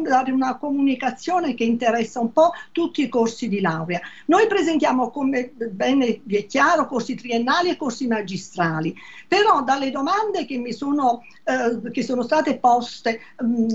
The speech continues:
per questo specif-, per questi specifici corsi di laurea, voglio approfittare per dire che noi possiamo sempre avere dei ripensamenti una volta che ci siamo iscritti a un corso di laurea triennale,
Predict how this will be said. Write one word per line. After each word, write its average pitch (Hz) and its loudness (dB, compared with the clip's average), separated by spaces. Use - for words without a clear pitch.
per 226 2
questo 294 -2
specif-, 269 0
per 226 0
questi 254 -2
specifici - 0
corsi 254 0
di 214 0
laurea, 202 2
voglio 330 4
approfittare 226 -2
per 269 0
dire 196 2
che - 0
noi 311 2
possiamo 269 -2
sempre 480 0
avere 202 0
dei 247 -2
ripensamenti 220 -4
una 202 -6
volta 202 -4
che 208 -4
ci 214 -8
siamo 208 -4
iscritti 208 -4
a 196 0
un 196 -10
corso 208 0
di 196 -2
laurea 196 0
triennale, 196 2